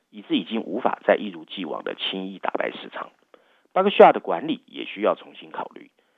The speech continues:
尽管各部门享有完全的自主权，但巴菲特仍然握有签署最后决定的最高权力。他还拥有着投票权比较大的特别股份。董事会里堆满了巴菲特的好朋友。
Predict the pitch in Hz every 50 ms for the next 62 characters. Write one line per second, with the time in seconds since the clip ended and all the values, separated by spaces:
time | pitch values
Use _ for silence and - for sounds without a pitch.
0 | _ _ _ _ _ - 170 196 220 185 117 101 - 165 147 - 151 123 98 87
1 | 90 98 - 92 85 - 110 90 58 57 60 - 76 76 82 - - 82 78 82
2 | 78 - 87 - - - - - - - - - _ _ _ _ _ _ _ -
3 | 107 101 92 - 107 104 101 - 104 95 - - 95 71 69 85 92 101 101 85
4 | - - - 73 139 139 120 - - - - - _ _ _ _ - - - 117
5 | 110 110 123 - - - - _ _ - 147 117 98 - - 104 95 - - -
6 | - - - - - - - - - - - - - - - - - - 58 -
7 | _ _ _ _ _ _ _ _ _ _ _ _ - 170 156 156 131 139 160 165
8 | 175 113 67 60 60 - - - - 165 - - 131 90 - - - - - -
9 | - - - 80 82 - 90 - - - - - 95 - - - - - - -
10 | - - - - _ _ _ _ _ _ _ _ _ 120 110 120 127 - 220 -
11 | 226 190 117 - - _ _ _ _ _ 139 139 143 143 139 117 - - - -
12 | - - 101 101 98 - 101 98 98 - 101 90 - - - - - - - -
13 | 82 85 - -